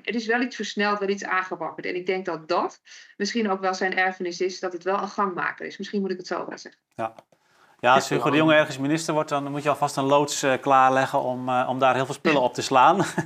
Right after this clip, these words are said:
Speaker 2: <laughs> Dat hebben we inmiddels ook, eh, ook gezien. Eh, in dit geval, eh, een aantal
Speaker 1: Maar die
Speaker 2: flexwoningen, die,
Speaker 1: mondka-,
Speaker 2: woningen
Speaker 1: maar die
Speaker 2: die nog
Speaker 1: mondkapjes
Speaker 2: misschien
Speaker 1: kunnen
Speaker 2: ergens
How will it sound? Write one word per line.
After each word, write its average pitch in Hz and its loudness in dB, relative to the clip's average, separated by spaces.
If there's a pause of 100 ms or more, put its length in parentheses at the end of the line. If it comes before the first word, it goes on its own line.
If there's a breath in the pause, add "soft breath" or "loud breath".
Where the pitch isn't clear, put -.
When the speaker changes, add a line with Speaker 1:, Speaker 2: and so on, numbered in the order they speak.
(180)
Speaker 2:
<laughs> 233 -2
Dat 151 4
hebben 151 4
we 160 0
inmiddels 156 4
ook, 151 0
eh, 139 4
ook 143 0
gezien. 151 2 (280 loud breath)
Eh, 143 4
in 147 4
dit 170 6
geval, 147 4
eh, 135 6
een 135 6
aantal 135 4
Speaker 1:
Maar 139 4
die 131 0
Speaker 2:
flexwoningen, 175 2
die, 170 0
Speaker 1:
mondka-, 180 -6
Speaker 2:
woningen 165 4
Speaker 1:
maar 160 6
die 156 2
Speaker 2:
die 190 4
nog 185 6
Speaker 1:
mondkapjes 190 4
Speaker 2:
misschien 202 4
Speaker 1:
kunnen 190 6
Speaker 2:
ergens 170 0